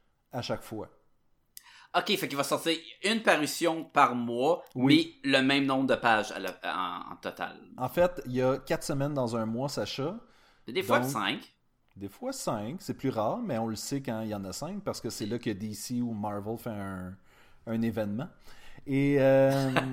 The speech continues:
Speaker 2: <laughs> C'est
Speaker 1: c'est
Speaker 2: vrai
Speaker 1: vrai.
Speaker 2: qu'on sait ça, ouais.
Speaker 1: Non, mais c'est vrai, c'était ça qu'il faisait. À chaque fois qu'il y avait un cinquième mercredi dans le mois, il y avait comme un événement qui, euh,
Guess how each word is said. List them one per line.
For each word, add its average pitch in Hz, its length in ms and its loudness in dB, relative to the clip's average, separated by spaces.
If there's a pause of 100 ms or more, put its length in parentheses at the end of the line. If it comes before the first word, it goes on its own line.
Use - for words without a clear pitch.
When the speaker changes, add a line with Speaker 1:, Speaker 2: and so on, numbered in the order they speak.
(120)
Speaker 2:
<laughs> - 360 -2
C'est - 80 -8
Speaker 1:
c'est 165 180 6
Speaker 2:
vrai 285 220 8
Speaker 1:
vrai. 202 80 8
Speaker 2:
qu'on 160 120 6
sait 147 140 0
ça, - 180 0
ouais. 294 440 0
Speaker 1:
Non, 262 240 6
mais 196 100 10
c'est 220 160 2
vrai, 285 240 0
c'était - 180 2
ça 277 140 0
qu'il - 100 -14
faisait. 226 300 2
À 202 80 4
chaque 165 180 0
fois 240 120 -2
qu'il - 80 -4
y 160 100 4
avait 170 100 2
un 165 80 0
cinquième 175 580 0
mercredi 139 520 -2
dans 139 140 0
le 120 80 0
mois, 127 440 -2 (380)
il 110 60 -2
y - 20 0
avait 117 160 2
comme 160 160 2
un 135 200 2
événement 135 600 2
qui, 110 400 -4
euh, 101 680 -6